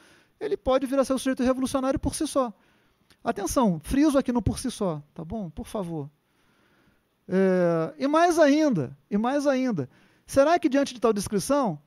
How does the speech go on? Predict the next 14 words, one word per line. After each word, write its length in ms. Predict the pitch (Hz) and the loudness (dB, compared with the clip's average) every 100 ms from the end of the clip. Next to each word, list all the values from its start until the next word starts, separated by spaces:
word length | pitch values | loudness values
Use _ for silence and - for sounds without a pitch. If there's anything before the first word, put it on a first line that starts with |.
| _ _ | _ _
o 80 | 226 | -2
projeto 480 | - 254 269 294 247 | 4 6 6 4 2
marxiano 720 | 240 - - 226 262 226 214 | -2 -4 -2 0 0 0 0
é 100 | 214 | 0
de 80 | 240 | 0
transformar 480 | 254 247 226 226 - | -2 0 0 0 -2
a 120 | 208 | -4
todos 300 | 294 311 285 | -2 2 2
nós 300 | 240 196 147 | 4 2 2
numa 160 | 202 247 | 0 -2
sociedade 340 | 233 240 226 | -2 0 2
emancipada 480 | 226 214 214 196 185 | 2 -2 0 0 2
em 40 | |
proletários? 680 | 170 196 220 240 247 139 - | 0 0 0 -2 -4 -6 -14